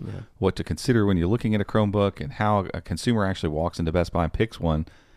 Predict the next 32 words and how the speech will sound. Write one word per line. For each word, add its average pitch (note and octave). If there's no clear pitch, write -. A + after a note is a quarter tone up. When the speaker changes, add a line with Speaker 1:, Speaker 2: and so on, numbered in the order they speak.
Speaker 2:
changes G#2
every G2+
year. -
It's -
not G#2
Speaker 1:
Yeah. F#2+
Speaker 2:
like, F2+
Speaker 1:
Mm-hmm. F2+
Speaker 2:
"Oh, G#2+
we'll F2+
just F#2+
keep G2+
giving F#2+
them D#2+
the D#2+
same D#2
advice." D#2
And -
like, F#2+
no, A#2+
it's, -
it's -
weird G#2
and F2
different F#2+
now. D2
And D#2
Speaker 1:
Yeah. F#2+
Speaker 2:
it's -
hard G2+
when F2
you're E2+